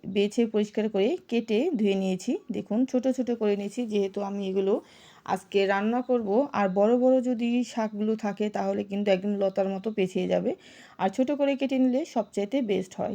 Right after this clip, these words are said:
সেই জন্য আমি একদম ছোট করে কেটে পরিষ্কার করে বেছে নিয়েছি। আর এগুলো আমি আজকে একটা নতুন প্রসেসে রান্না করব। আগে পরে খেয়েছেন কি না জানি না, যদি কেউ খেয়ে থাকেন অবশ্যই কমেন্ট বক্সে জানাবেন।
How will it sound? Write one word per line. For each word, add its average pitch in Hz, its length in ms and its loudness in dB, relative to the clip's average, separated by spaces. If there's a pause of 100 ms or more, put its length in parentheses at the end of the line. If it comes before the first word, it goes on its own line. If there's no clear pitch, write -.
সেই 226 220 0
জন্য 240 240 2
আমি 220 220 0
একদম 202 420 0
ছোট 214 220 -4
করে 214 260 -2
কেটে 190 360 -4
পরিষ্কার 196 420 -2
করে 202 220 -2
বেছে 196 280 0
নিয়েছি। 180 320 -6 (440)
আর 220 160 4
এগুলো 285 320 2
আমি 302 180 -2 (100)
আজকে 233 380 -2 (360)
একটা 208 300 0 (200)
নতুন 233 340 2
প্রসেসে 220 340 -2
রান্না 190 320 0
করব। 190 220 -2 (160)
আগে 196 220 0
পরে 190 240 0
খেয়েছেন 208 400 0
কি 233 140 -6
না 226 120 0
জানি 226 260 0
না, 233 200 0
যদি 202 300 0
কেউ 190 200 -2
খেয়ে 226 200 0
থাকেন 349 320 -6
অবশ্যই 269 420 -2
কমেন্ট 202 300 -2
বক্সে 185 240 -6
জানাবেন। - 360 -8